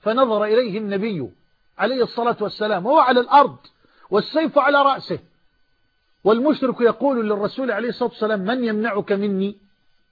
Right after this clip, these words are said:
فقال النبي: "الله، الله"،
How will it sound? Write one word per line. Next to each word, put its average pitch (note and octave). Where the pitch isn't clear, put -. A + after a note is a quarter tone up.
فقال G3
النبي: F#3
"الله، D#3
الله"، F3